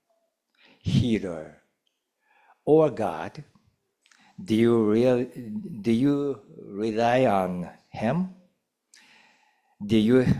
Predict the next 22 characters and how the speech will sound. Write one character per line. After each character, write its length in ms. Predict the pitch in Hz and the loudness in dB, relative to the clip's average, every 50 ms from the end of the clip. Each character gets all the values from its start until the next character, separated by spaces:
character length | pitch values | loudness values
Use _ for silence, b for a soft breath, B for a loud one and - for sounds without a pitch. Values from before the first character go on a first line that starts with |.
| - - _ - | -4 -12 _ -6
ask 320 | 113 107 110 - - - | -4 -4 -4 -4 -6 -6
him 300 | 160 139 139 135 135 127 | -4 -2 -2 -2 -2 -4
for 220 | 120 - 127 117 117 | -6 -2 0 2 2
your 320 | 113 110 113 113 113 113 | 2 2 2 2 2 0
spiritual 540 | 110 - - - - 120 113 107 - 117 110 | 0 -2 -6 -4 -2 -2 -2 -2 -2 -2 -2
healing 580 | 101 - - 113 117 113 117 135 143 151 151 156 - - | -2 0 0 2 2 0 0 -2 -4 -6 -8 -12 -14 -14
today, 580 | - - 117 95 110 110 110 110 113 120 123 120 - | -12 -12 -6 -2 -2 0 0 0 0 -2 -4 -8 -12
tomorrow, 640 | - - - 117 110 107 107 107 113 117 120 127 - - - _ _ _ _ _ _ _ _ _ _ _ _ _ _ _ _ _ _ _ _ _ _ _ _ _ _ _ _ _ - - | -12 -10 -6 -4 -2 -2 -2 -2 -2 -2 -4 -4 -8 -12 -18 _ _ _ _ _ _ _ _ _ _ _ _ _ _ _ _ _ _ _ _ _ _ _ _ _ _ _ _ _ -12 -10
as 120 | 113 95 | -8 -4
long 220 | 98 95 98 98 98 | -4 -2 -2 -2 -2
as 320 | 95 95 92 - - - - _ _ _ _ _ _ _ _ _ | -4 -4 -6 -8 -14 -20 -20 _ _ _ _ _ _ _ _ _
we 140 | 113 101 90 | -8 -6 -6
live? 260 | 90 92 85 78 73 - - _ _ _ _ _ _ _ _ _ _ _ _ _ _ _ _ _ _ _ 269 262 247 _ _ _ - b b b b b b b b b b b b b b b b b b b b b _ _ - | -6 -8 -10 -10 -12 -16 -20 _ _ _ _ _ _ _ _ _ _ _ _ _ _ _ _ _ _ _ _ _ _ _ _ _ -20 b b b b b b b b b b b b b b b b b b b b b _ _ -10
Let 120 | 127 120 - | -6 -4 -2
us 140 | 98 95 | -4 -4
pray. 340 | - - 110 98 87 82 85 - | -4 -4 -4 -2 -2 -4 -4 -6
祈 200 | 117 117 117 110 | -6 -4 -2 -2
り 80 | 104 107 | -2 -2
ま 140 | 98 90 | -4 -4
し 100 | - - 104 | -6 -4 -4
ょ 320 | 95 90 87 78 73 76 - | -2 -2 -2 -4 -8 -12 -16
う。 60 | - | -20